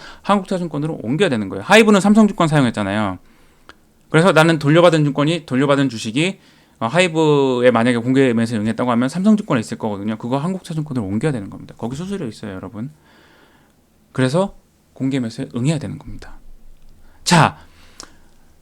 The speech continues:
그랬을 때, 그랬을 때 현재 남는 게 팔만 사천오백 원의 선물 매도를 가정한다고 했을 때, 그럼 오십오 계약만큼 매도를 해, 오십오 주만큼 매도를 해놨을 때 영점구 퍼센트가 남는 거예요.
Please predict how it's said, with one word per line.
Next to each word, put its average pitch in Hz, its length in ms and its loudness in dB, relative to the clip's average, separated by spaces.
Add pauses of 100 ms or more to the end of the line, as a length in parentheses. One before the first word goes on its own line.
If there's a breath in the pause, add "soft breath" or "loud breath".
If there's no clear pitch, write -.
그랬을 208 720 4
때, 131 460 6
그랬을 151 480 4
때 151 140 0
현재 185 300 0
남는 110 380 0
게 113 80 -2
팔만 208 440 2
사천오백 160 720 4
원의 190 380 8
선물 214 320 6
매도를 123 480 4
가정한다고 147 640 0
했을 143 160 -4
때, - 80 -6
그럼 123 160 2
오십오 131 500 2
계약만큼 151 560 2
매도를 113 320 -4
해, 147 200 -6
오십오 123 380 -2
주만큼 135 360 -4
매도를 113 320 -4
해놨을 156 280 -6
때 117 100 -10
영점구 110 380 -8
퍼센트가 139 380 -10
남는 101 380 -6
거예요. 90 440 -10